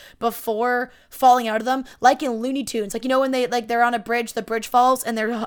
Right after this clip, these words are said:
held still in the air for a minute. They look down, they look at the camera, and then they fall. It was like her legs are up in the air,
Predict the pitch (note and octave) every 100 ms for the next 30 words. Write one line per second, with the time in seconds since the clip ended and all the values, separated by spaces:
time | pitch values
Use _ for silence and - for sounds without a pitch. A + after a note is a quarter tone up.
0 | - A3+ A#3+ G#3+ - A#3 A3+ A#3 A3 A3
1 | G#3+ G#3+ G#3+ A3 A3 A#3+ A#3+ A#3+ C4+ A3+
2 | G#3+ A3+ - G#3 G#3+ A3+ A3 A3 G#3+ -
3 | G#3 A3+ A#3 G#3 G3+ G3 G#3 A3+ A#3+ A#3
4 | - G3+ G#3 D#4 - - - - B3+ C4
5 | C4 B3 - - - C#4+ C#4 D4 C#4 C4
6 | C4 C4 C4 B3+ B3 A3+